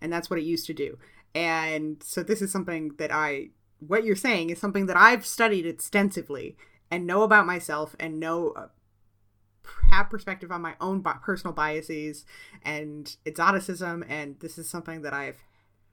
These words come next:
I know a lot about. And so it makes me happy to hear you say these things because we haven't talked this <laughs> s-, explicitly about this in a while. And so we're,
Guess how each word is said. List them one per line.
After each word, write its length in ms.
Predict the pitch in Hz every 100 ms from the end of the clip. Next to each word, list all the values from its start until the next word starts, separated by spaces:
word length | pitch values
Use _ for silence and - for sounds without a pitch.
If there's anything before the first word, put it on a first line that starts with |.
| _ -
I 80 | 156
know 180 | 170
a 20 | 170
lot 180 | 165
about. 280 | 147 - -
And 100 | 165
so 120 | 165 160
it 60 |
makes 180 | 175 196
me 120 | 196
happy 260 | 180 202 196
to 100 | 160
hear 140 | 165 170
you 160 | 156
say 160 | 143 170
these 200 | 156 147
things 340 | 147 139 139 -
because 540 | 143 147 139 135 - _ _ - _ _ _ _ _ _ - - _ _ _ _ _
we 300 | 180 175 226
haven't 320 | 214 190 165
talked 440 | 170 170 220 - -
this 340 | 175 - -
<laughs> 40 |
s-, 180 | - -
explicitly 720 | - 202 - 208 196 190 165
about 340 | 170 165 170 170
this 200 | 156 160
in 80 | 156
a 60 |
while. 540 | 151 147 139 - - -
And 480 | - 180 165 165 165
so 680 | - 185 165 160 160 160 -
we're, 440 | - 160 151 147